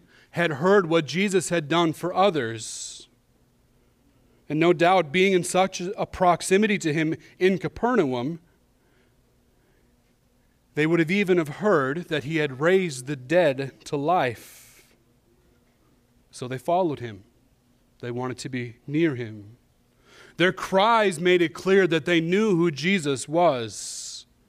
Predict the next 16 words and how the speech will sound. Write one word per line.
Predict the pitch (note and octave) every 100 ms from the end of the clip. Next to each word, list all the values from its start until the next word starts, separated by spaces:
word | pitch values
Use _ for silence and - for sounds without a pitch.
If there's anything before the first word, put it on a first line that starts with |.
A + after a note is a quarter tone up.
| _ _ _ _ _ _
They | D#3
called | D#3 E3+ F#3 G#3
him | F3+ F#3+
the | D#3+ D#3
Son | - - F#3+ G3+ A3 A3 G#3+ _ _ _ _
of | C#3+ B2
David. | C3+ E3+ D3+ A#2 G2 F#2 F2 _ _ _ _ _ _ _ _ _ _ _ _ _ _ _ _ -
That | E3 F3
term | - A3 F#3+ C3+ C#3 - -
is | D#3+ C3+
loaded | D3 E3+ G3+ A#3 G3+ D#3+
with | D#3+ D#3+ D#3
messianic | E3 F#3+ - A#3 G#3+ G3 E3+ D#3+ -
expectation | E3+ E3 - D#3 - F3+ F3+ - C#3+ A2+ C3+
and | C#3
significance. | - C#3 E3+ F3+ D#3+ C#3+ A2+ - - -